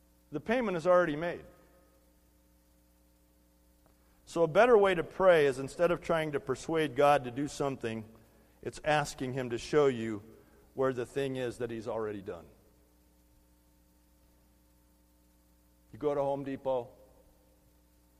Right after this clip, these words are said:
You're pretty sure they have nails? Is there a doubt that they have inch and five-eighths drywall screws? Is there any doubt? Nope.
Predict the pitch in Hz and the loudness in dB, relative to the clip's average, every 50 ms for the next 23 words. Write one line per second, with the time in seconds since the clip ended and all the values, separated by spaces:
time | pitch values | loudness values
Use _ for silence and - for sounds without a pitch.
0 | _ _ _ _ _ _ _ _ _ _ _ _ _ _ _ _ _ _ _ - | _ _ _ _ _ _ _ _ _ _ _ _ _ _ _ _ _ _ _ -18
1 | 180 - - 175 170 160 - - 180 170 160 160 156 151 156 160 160 170 175 175 | -16 -8 -6 -4 -4 -4 -4 -4 -4 -2 0 2 0 0 -2 -4 -6 -4 -4 -4
2 | 170 - - - - - - _ _ _ _ _ _ _ _ _ _ _ _ _ | -6 -8 -16 -20 -20 -20 -20 _ _ _ _ _ _ _ _ _ _ _ _ _
3 | _ _ _ _ _ _ _ _ _ _ _ _ _ _ _ _ _ - 135 139 | _ _ _ _ _ _ _ _ _ _ _ _ _ _ _ _ _ -10 -6 -6
4 | 135 120 101 156 151 160 175 185 202 185 - - - - - - - - - - | -6 -6 -2 0 2 4 6 4 4 2 -2 -14 -20 -20 -20 -20 -20 -20 -20 -18
5 | - 139 135 - 156 165 160 151 160 165 165 165 170 160 151 - 160 156 156 156 | -12 -10 -8 -6 -4 -4 -4 -4 -4 -6 -8 -10 -12 -12 -6 -4 -4 -2 -2 -2
6 | 165 156 - - 170 165 165 170 170 170 165 - - 175 170 170 170 - - - | -4 -8 -8 -4 0 2 4 4 4 2 0 0 -4 -2 -2 -4 -4 -8 -18 -20
7 | - - _ _ - 135 131 135 165 156 147 156 170 180 147 143 160 185 202 190 | -20 -20 _ _ -10 -8 -6 -6 -6 -6 -2 0 0 0 0 0 2 2 2 2
8 | - | 0